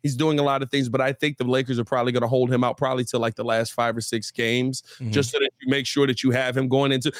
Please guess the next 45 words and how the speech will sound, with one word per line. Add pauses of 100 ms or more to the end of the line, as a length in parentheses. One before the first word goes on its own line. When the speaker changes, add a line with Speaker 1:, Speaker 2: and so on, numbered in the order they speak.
(140)
Speaker 1:
I'm
not
gonna
lie
to
y'all,
bro. (1120)
The
Lakers
might
Speaker 2:
Look
Speaker 1:
be
Speaker 2:
better
without
him. (480)
Speaker 1:
Bro,
Speaker 2:
I
Speaker 1:
bro.
Speaker 2:
said
it. (260)
I
said
it
Speaker 1:
Well, (260)
hold,
hold
on,
hold
on,
hold
on. (120)
That's, (120)
that's
a
pod
for
a
different, (300)
you
Speaker 2:
<laughs>
Speaker 1:
dig? (400)
'Cause
I've
said
this